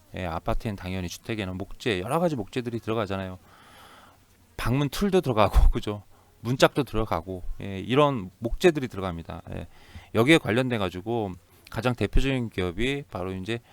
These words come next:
어, 여기 그 강화마루 쪽, 어,에도 있지만은 이제 그 한솔홈데코, 뭐 이건산업, 성찬기업이라는 게 있어요. 선창기업, 성창이 아니라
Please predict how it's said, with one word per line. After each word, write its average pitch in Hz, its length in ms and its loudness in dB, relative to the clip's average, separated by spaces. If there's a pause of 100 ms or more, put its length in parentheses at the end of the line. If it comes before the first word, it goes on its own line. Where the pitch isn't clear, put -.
(260)
어, 87 260 0
여기 98 420 -2 (280)
그 90 420 -4
강화마루 107 460 2
쪽, - 280 -6 (200)
어,에도 95 420 -6
있지만은 95 540 -10 (560)
이제 87 400 -4
그 85 160 -10
한솔홈데코, 151 760 0 (200)
뭐 87 120 -6
이건산업, 110 640 0 (580)
성찬기업이라는 220 1400 4
게 90 80 -4
있어요. 82 180 -8
선창기업, 202 920 -2
성창이 208 580 0
아니라 104 220 0